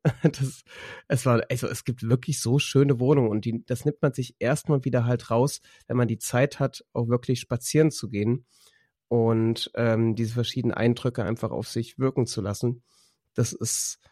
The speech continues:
es war sehr, sehr schön auf jeden Fall und das Wetter war auch teilweise richtig gut hier. Ähm, und ja, das tat einfach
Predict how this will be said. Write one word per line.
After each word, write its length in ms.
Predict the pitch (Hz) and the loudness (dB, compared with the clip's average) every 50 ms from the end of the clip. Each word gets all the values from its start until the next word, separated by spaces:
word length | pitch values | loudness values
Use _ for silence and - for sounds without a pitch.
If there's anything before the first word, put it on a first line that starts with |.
| _ - - - - _ _ _ _ | _ -20 -20 -20 -20 _ _ _ _
es 100 | - - | 0 4
war 140 | 139 147 151 | 6 6 8
sehr, 160 | 135 147 147 | 8 8 8
sehr 100 | 139 139 | 8 8
schön 260 | 123 - - 135 135 127 | 6 6 6 6 6 6
auf 120 | 120 - | 4 2
jeden 140 | 117 107 107 | 0 -2 -2
Fall 140 | 107 - 113 | -2 -2 0
und 80 | 113 110 | 0 -2
das 140 | 107 - 127 | -2 -2 -2
Wetter 220 | 127 - 156 127 123 | 0 0 0 0 2
war 80 | 127 120 | 0 0
auch 80 | 120 | -2
teilweise 480 | - - 127 131 123 127 127 123 127 120 | -2 0 0 2 4 4 2 2 2 0
richtig 320 | 123 123 - - 120 - | -2 -4 -4 -6 -6 -4
gut 220 | - 127 131 135 - | -2 -2 -2 -2 -2
hier. 320 | - 127 131 131 151 151 - - _ _ _ _ - _ _ - | -2 0 0 0 -2 -4 -8 -14 _ _ _ _ -20 _ _ -2
Ähm, 420 | 117 117 117 117 117 117 117 113 | 0 2 2 4 4 4 2 0
und 480 | - - 110 110 110 113 - - - - _ _ _ _ _ _ _ _ | 0 -2 -2 0 0 0 -2 -4 -10 -14 _ _ _ _ _ _ _ _
ja, 140 | - 107 107 104 | -2 -2 0 0
das 120 | 110 - | -2 -2
tat 220 | - 120 120 113 | 0 -2 0 0
einfach 420 | 107 110 107 - 113 - - - | 0 -2 0 0 -2 -4 -4 -12